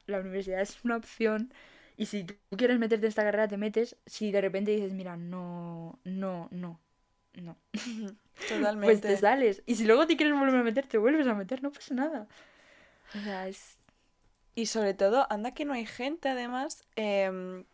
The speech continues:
Speaker 2: que, o sea, se ha salido de la carrera, se ha metido en otra que de verdad era la que quería haber hecho desde un
Speaker 1: Mm.
Speaker 2: inicio, y ha sido la persona más feliz del mundo y de-, desde luego, luego ha encontrado trabajo de eso, porque al final
Speaker 1: Total, sí, sí.
Speaker 2: se nota mucho si no te apasiona lo que haces y si no encuentras sobre todo tu camino. Porque a mí, por ejemplo, la
Speaker 1: Mm.
Speaker 2: carrera no me ha apasionado,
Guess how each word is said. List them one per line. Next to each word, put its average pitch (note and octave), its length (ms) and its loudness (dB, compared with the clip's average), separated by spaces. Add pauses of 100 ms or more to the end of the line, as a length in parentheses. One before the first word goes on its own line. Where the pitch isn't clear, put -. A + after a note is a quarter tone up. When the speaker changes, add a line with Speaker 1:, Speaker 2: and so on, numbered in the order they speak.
(160)
Speaker 2:
que, F#3+ 300 0 (640)
o F#3+ 60 -12
sea, - 240 -4
se - 100 -6
ha - 20 -8
salido B3+ 300 -2
de B3 60 0
la A3+ 140 0
carrera, A#3 480 -2 (420)
se - 180 -4
ha G#3+ 60 0
metido B3+ 440 -4
en G3+ 120 -2
otra A3+ 340 2
que F#3+ 140 -2
de F3+ 80 4
verdad F3 280 -2
era A3+ 120 -2
la B3 100 -2
que A3 160 -4
quería G3+ 340 -2
haber F#3+ 160 2
hecho G#3 220 -4
desde F3+ 220 -2
un F#3 80 -6
Speaker 1:
Mm. G#3+ 140 0
Speaker 2:
inicio, G#3 380 -2 (440)
y G3+ 120 0
ha G3 80 2
sido B3 200 2
la A#3+ 100 2
persona A3+ 280 0
más G#3+ 180 0
feliz A#3+ 200 -2
del G#3+ 120 -2
mundo A3 240 -2
y B3+ 60 2
de-, G3 260 0
desde F#3 280 -4
luego, F3 220 0
luego G#3+ 160 0
ha A3+ 40 0
encontrado A3+ 420 0
trabajo G#3+ 420 4
de F#3 140 2
eso, F3+ 240 -4
porque F3+ 180 -4
al F#3 80 -2
final G3+ 280 2
Speaker 1:
Total, G3 280 0
sí, - 200 -8
sí. - 180 -8
Speaker 2:
se G#3+ 100 6
nota A3 220 10
mucho C4+ 400 2
si B3 160 -2
no G#3 400 0
te G#3+ 80 0
apasiona G#3 400 -2
lo F#3+ 100 0
que F#3 140 -2
haces G#3 360 -2
y A3+ 80 -6
si G#3 100 -6
no G3 100 0
encuentras B3 340 0
sobre A#3+ 220 0
todo A#3+ 240 -2
tu A3+ 120 0
camino. F3+ 520 -8
Porque - 240 -6
a - 20 -2
mí, F#3+ 80 -4
por G#3+ 140 4
ejemplo, G#3+ 240 0
la G3 120 6
Speaker 1:
Mm. - 20 2
Speaker 2:
carrera F#3+ 340 4
no G3 180 0
me G#3+ 100 2
ha G3+ 80 4
apasionado, A3+ 640 -4